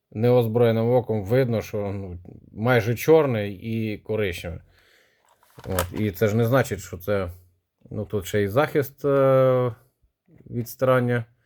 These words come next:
виломаний. Бачите,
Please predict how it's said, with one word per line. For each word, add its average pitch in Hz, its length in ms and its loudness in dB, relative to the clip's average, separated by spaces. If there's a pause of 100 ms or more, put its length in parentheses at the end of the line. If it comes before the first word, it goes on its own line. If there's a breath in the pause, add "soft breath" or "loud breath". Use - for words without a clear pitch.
(1120)
виломаний. 113 920 2 (420)
Бачите, 110 600 -6